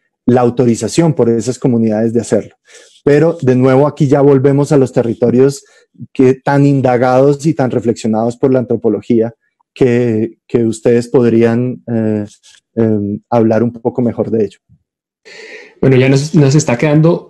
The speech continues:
Speaker 2: poco tiempo. Hay, eh, dos intervenciones en el, en el, en el tintero, eh, quería, pues, que las respondas,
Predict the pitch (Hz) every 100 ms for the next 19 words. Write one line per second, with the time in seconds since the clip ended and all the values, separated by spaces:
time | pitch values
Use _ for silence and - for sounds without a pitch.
0 | - 151 147 151 - 135 131 175 - -
1 | 123 123 127 147 135 139 151 196 190 160
2 | 131 123 123 131 156 143 139 131 135 127
3 | 120 123 117 110 104 117 120 120 127 123
4 | 160 _ _ _ _ _ - 131 117 113
5 | 110 107 - - 117 117 120 - 131 -
6 | 123 113 110 107 - 117 127 131